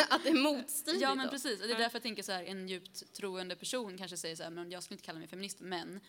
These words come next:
Speaker 2: och så räknar den upp en massa anledningar
Speaker 1: Mm.
Speaker 2: till att, alltså, som utifrån kanske ändå är ganska så här tydlig innehållsförteckning, typ om man skulle så här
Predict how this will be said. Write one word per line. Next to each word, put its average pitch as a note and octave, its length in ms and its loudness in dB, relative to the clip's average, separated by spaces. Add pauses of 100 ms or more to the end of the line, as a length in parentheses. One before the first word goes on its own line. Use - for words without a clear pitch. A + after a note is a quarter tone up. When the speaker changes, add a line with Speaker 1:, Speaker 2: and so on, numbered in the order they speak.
Speaker 2:
och F3+ 100 -8
så F#3+ 60 -6
räknar F#3 260 -6
den F#3+ 80 -8
upp G#3 160 -12
en F3+ 80 -8
massa F3 200 -10
anledningar F3+ 320 -4
Speaker 1:
Mm. F#3+ 120 -2
Speaker 2:
till F3 120 -8
att, - 180 -14 (180)
alltså, F#3 200 -2
som F3 140 -8
utifrån G#3+ 540 -4
kanske G3+ 220 -4
ändå E3 200 -4
är E3 80 -6
ganska E3 440 -8
så D#3+ 100 -8
här D#3 160 -6 (120)
tydlig F#3+ 560 -4
innehållsförteckning, E3+ 960 -6
typ - 180 -10
om E3 60 -8
man E3 80 -6
skulle E3 180 -10
så - 120 -10
här - 180 -6